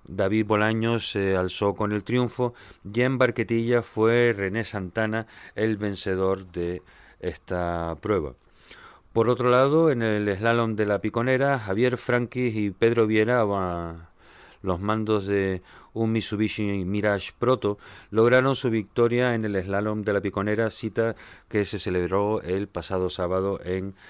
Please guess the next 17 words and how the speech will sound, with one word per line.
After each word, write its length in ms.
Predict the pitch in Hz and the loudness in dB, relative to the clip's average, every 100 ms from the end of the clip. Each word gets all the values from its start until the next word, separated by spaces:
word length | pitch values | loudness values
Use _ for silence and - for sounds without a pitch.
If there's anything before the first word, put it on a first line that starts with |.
| - - | -20 -10
la 180 | 87 87 | -4 -2
isla 440 | 87 92 92 90 67 | -2 -4 -4 -4 -8
de 440 | 85 95 95 95 | -6 -2 -2 -4
Fuerteventura. 800 | - 98 - 95 90 82 90 - - _ - - - - - - - - | -4 -8 -4 -6 -6 -6 -8 -8 -16 _ -20 -20 -20 -20 -20 -20 -20 -4
Franquis 400 | 110 120 123 117 | -2 0 0 0
y 60 | |
Viera 340 | 117 127 135 131 | 4 4 4 4
fueron 480 | - 117 117 117 - - - - | 4 4 2 -4 -10 -20 -20 -12
los 260 | - 98 92 | -2 0 0
más 300 | 127 143 113 | 0 0 2
rápidos 580 | 120 117 123 120 123 110 | 0 2 0 2 0 0
en 80 | |
las 100 | 101 | -2
cuatro 260 | 90 117 107 | 0 0 2
mangas 280 | 107 107 101 | 0 0 -2
oficiales, 640 | 104 101 - 131 107 107 | -4 -4 0 0 2 0
superando 600 | - 95 98 113 113 117 | -2 -2 0 2 0 -2